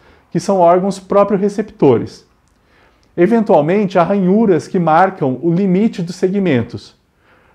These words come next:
Os ácaros também não possuem pulmões foliares e opérculos sobre eles. Quando presentes, as estruturas respiratórias são traqueias que podem se abrir em estigmas.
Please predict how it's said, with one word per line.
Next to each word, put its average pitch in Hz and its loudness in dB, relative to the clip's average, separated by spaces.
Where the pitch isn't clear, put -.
Os 180 2
ácaros 214 2
também 196 0
não 233 0
possuem 214 -2
pulmões 175 -2
foliares 156 0
e 202 -2
opérculos 175 -2
sobre 190 -4
eles. 123 0
Quando 220 2
presentes, 156 -2
as 151 -2
estruturas 190 -6
respiratórias 156 -2
são 190 -4
traqueias 196 0
que - -20
podem 190 -2
se 185 -6
abrir 175 0
em 208 -2
estigmas. 123 -4